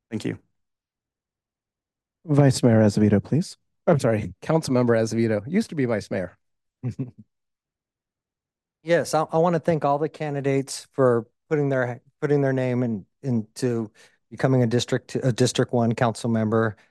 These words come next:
Speaker 3: Um, it takes a lot of courage and a lot of empathy and a lot of just good, getting out there, putting yourself out there. And I just wanna thank everybody. We have a lot of good candidates. And yes, I'll be supporting some tonight, and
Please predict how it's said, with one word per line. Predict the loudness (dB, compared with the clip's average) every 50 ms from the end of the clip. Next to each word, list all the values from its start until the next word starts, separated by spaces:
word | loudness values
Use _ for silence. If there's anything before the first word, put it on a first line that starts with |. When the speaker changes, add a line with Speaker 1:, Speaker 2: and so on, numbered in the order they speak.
| _ _ _
Speaker 3:
Um, | -2 -2 0 0 0 -2 -4 -6 -8
it | -8 -4
takes | -4 -4 -2 0
a | 2
lot | 4 4 4 2
of | 2 -2
courage | -2 -2 0 0 2 0 0 -2 -2 -4 -6 -6
and | -6 -4
a | 0
lot | 0 2 2 2
of | 2 0 0 -4 -12 -20 -20 _ _ _ _ _ _ _ _ _ _ -10
empathy | -10 -10 -10 _ -20 -14 -4 -2 0 2 2
and | 2 2
a | 2
lot | 4 4 4 4 4
of | 2 2 0 -2 -6 -10 -14 -18 -18 -16 -18 -18 -18 _ _ _ _ _ _ _ _ _ _ _ _ -8
just | -6 -6 -6 -6 -8 -16 _ _ 0
good, | 2 2 4 4 2
getting | 2 4 4 4 4
out | 4 2 2 0
there, | 0 2 2 2 0
putting | 0 -2 -2 0
yourself | 0 0 0 2 2 2 2 2 2
out | 2 2 2 0 _
there. | -4 -2 0 0 0
And | 0 0 -2 -2 -2
I | -2 -2 -2 -2
just | -2 -4 -4 -2
wanna | -2 -2 -4
thank | -4 -4 -4 -2 0
everybody. | -2 0 0 -2 -2 -2 -2 -2 -2
We | -2 0 0
have | 0 -2 -2
a | -2
lot | -2 -2 -2 -2
of | -2 -2
good | -4 -6 -6
candidates. | -4 -6 -4 -4 -2 -4 -2 -2 -2 -4 -4 -6 -8 -14 -14 -14 -18 _ _ _ _ _ _ _ _ -4
And | 0 2 4 4 4 4 4 2 0 -2 -8 _ _ _ _ -4
yes, | 0 0 0 2 4
I'll | 2 2 4
be | 2 0
supporting | -2 -2 -4 -6 -4 -2 -2 0 0 0 -2
some | -2 -2 -2 -2 -2
tonight, | -2 0 0 2 2 2 2 0 0
and | 0 0 0 -2 -4